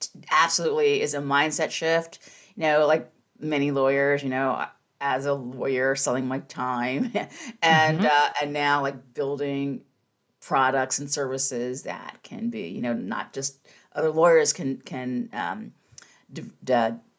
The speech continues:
Speaker 1: uh, deliver, but also my team can help me deliver as well. So
Speaker 2: Exactly. No, I think it's really smart.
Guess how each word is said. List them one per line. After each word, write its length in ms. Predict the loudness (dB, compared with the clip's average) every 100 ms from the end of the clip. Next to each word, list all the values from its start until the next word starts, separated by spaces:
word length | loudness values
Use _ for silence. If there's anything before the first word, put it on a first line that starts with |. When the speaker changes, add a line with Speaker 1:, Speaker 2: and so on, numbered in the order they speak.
| -12
Speaker 1:
uh, 360 | -8 -6 -6 -8
deliver, 460 | -6 -4 -2 0 2
but 180 | 2
also 400 | 2 2 0 0
my 160 | -2 -4
team 280 | -4 -4 -4
can 120 | -8
help 140 | -12 -12
me 100 | -10
deliver 360 | -8 -8 -8
as 120 | -12 -10
well. 320 | -12 -12 -16 -8
So 200 | 0 2
Speaker 2:
Exactly. 720 | 2 -2 -2 -2 -2 -4 -4
No, 180 | -4 -4
I 100 | -4
think 160 | -4 -6
it's 140 | -8
really 220 | -8 -6
smart. 760 | -8 -10 -8 -6 -6 -8 -14